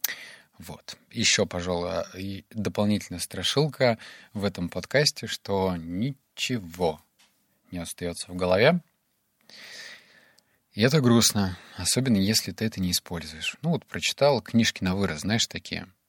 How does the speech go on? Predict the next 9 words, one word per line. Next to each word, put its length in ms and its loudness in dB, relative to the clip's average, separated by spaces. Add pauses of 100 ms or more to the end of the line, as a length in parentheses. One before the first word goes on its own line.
(180)
Ну 120 0
вот, 240 -4 (380)
буду 300 4
я 240 6
читать 540 0
вот 440 -10 (420)
истории 420 4
успешных 680 0
людей. 340 -2